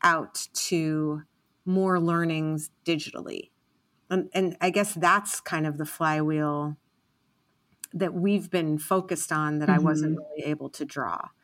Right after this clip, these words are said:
Speaker 1: You know, what is that relationship between the content that you're making, the community that you're building, and the product? And how do they all inter-, you know, interact with each other? And how do they all keep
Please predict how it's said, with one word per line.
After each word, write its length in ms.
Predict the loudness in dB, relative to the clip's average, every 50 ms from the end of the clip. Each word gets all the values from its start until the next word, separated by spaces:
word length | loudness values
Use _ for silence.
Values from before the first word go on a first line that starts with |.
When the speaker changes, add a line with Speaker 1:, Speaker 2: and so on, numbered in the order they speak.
| -20 -20 -20 -20 -20 _ _ _ _ _
Speaker 1:
You 100 | -4 -2
know, 120 | 0 0 0
what 260 | 0 2 2 4 4
is 180 | 2 0 0
that 240 | 2 2 2 2 2
relationship 800 | 0 -2 0 2 2 0 0 0 -2 -4 -4 -2 -6 -6 -6 _
between 880 | -10 -8 -8 -8 -8 -2 0 0 2 2 2 0 0 0 -2 -4 -6 -8 -12 -18 -20 -20 -20 -20 _ -6
the 80 | -4 -4
content 560 | -2 2 4 4 4 4 4 2 0 0 0
that 140 | 0 0 0
you're 140 | 0 -2 -2
making, 760 | 0 0 -2 -2 -2 -2 -2 0 0 0 0 -2 -2 -4 -8 _ -10
the 80 | -10
community 600 | -8 -4 -2 0 2 4 4 4 4 4 2 2 2
that 200 | 0 -2 -6 -4
you're 120 | -4 -4
building, 680 | -2 -2 -4 -4 -4 -4 -6 -6 -6 -6 -6 -8 -8 -10 -12 _ _ -6
and 120 | -4 -4
the 40 | -4
product? 640 | -4 -4 0 0 0 0 0 -6 -12 -16 -18 -18 -18 _ _ _ _ _ _ _ _ _ _ _ _ _ -2 0
And 100 | 0 2
how 180 | 4 4 4 4
do 80 | 4
they 180 | 0 0 0 2
all 220 | 2 2 2 0
inter-, 380 | 0 -2 -4 -2 -2 -4 -4 -6 -8 -12 -6
you 120 | -4 -2 0
know, 160 | 0 -2 -2
interact 480 | -2 -2 0 2 2 2 2 0 -2 -6
with 120 | -12 -10
each 220 | -10 -10 -8 -8
other? 320 | -8 -6 -6 -6 -6 -6 -6 -4
And 120 | -4 0
how 120 | 2 2
do 60 | 2 2
they 140 | 0 0
all 120 | 0 0 -2
keep 340 | -2 -2 -2 -2 -2 -2